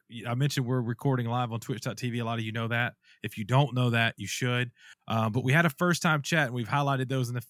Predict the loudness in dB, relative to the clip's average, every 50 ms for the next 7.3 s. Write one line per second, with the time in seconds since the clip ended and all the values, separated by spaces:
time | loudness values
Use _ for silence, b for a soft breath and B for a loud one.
0 | _ _ _ -10 -8 -8 -8 -10 -10 -6 -4 -4 -2 -2 -2 -2 -4 -6 -8 -10
1 | -10 -10 -12 _ -10 -8 -6 -6 -8 -6 -4 -4 -4 -2 -2 -4 -4 -6 -6 -6
2 | -4 -4 -4 -2 -2 -2 0 0 0 -2 0 -2 -2 -4 -4 -6 -6 -6 -6 -6
3 | -6 -8 -8 -8 -8 -6 -4 -4 -2 -2 -2 -2 -4 -6 b b b b b _
4 | _ _ 4 4 4 6 6 4 4 4 4 6 6 4 4 4 2 4 4 4
5 | 4 2 2 2 2 4 4 4 4 4 2 -2 _ _ _ -4 -2 -2 -2 -4
6 | -6 -6 -2 0 0 0 0 -2 0 0 0 0 0 0 -2 -4 -2 0 2 2
7 | 4 4 2 2 0